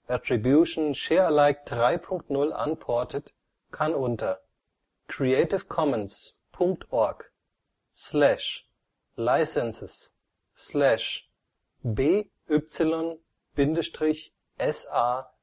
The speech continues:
slash drei Punkt null slash D E E D Punkt D E nachgelesen werden. Ein Link auf den vollständigen Text der Lizenz findet sich dort.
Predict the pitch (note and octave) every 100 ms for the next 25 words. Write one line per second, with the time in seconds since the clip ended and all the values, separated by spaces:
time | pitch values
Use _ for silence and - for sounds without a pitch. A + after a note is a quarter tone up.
0 | _ _ - - - C3 G#2+ - - -
1 | _ _ _ - A#2 G#2+ A2+ E3 F#3+ _
2 | - F3+ C#3+ B2 - - C3+ D#3+ G#3+ -
3 | _ _ _ _ _ - - D3 B2 G#2
4 | - - _ _ _ _ - A2+ C3 F#3
5 | G#3+ - _ _ _ C#3+ C#3+ F3+ F#3+ _
6 | _ _ _ C#3+ C3+ E3+ G3 _ _ -
7 | A#2 A2 C3+ E3+ G#3+ _ _ _ - D3+
8 | D#3 E3+ - C3+ A#2 C#3+ B2 B2 C#3 -
9 | _ _ - B2 A#2+ A#2 - A2+ A2+ A2
10 | G2+ G2 G#2+ - _ _ _ _ _ _
11 | _ _ B2+ B2+ C3 G3 A#3 C3+ - C#3
12 | - E3 G3 F3+ F#3 E3+ D#3+ D#3+ D#3+ -
13 | D3+ C#3 C#3 - D3 - - C3+ A#2 -
14 | - - -